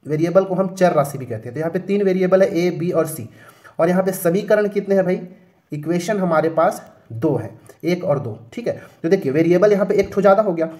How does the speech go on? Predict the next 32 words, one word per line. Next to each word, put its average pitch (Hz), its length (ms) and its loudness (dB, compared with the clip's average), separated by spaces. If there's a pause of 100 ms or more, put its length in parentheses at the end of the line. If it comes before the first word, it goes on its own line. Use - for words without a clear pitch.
(160)
तो 170 60 -2
जो 196 100 2
ज़्यादा 156 320 4
वेरिएबल 165 400 4
है, 160 100 0
extra 147 300 0
वेरिएबल, 147 440 0
उसके 165 260 -2
जगह 175 180 -2
हम 214 300 -2
मान 165 160 2
लेते 160 160 2
हैं 185 80 2
ज़ीरो, 160 220 2
यहाँ 123 160 -2
पे 123 80 -6
मान 117 180 -6
लेते 110 120 -12
हैं, 113 80 -12
ठीक 226 160 -8
है, 113 100 -8 (340)
ठीक 226 100 -6
है। 156 60 0
तो - 100 -8
एक्स्ट्रा 185 300 0
वेरिएबल 196 380 2
मान 180 160 0
लेते 180 160 -2
हैं 175 60 -2
सी, 170 200 -6 (400)
तो 156 60 -8
हम 190 240 -2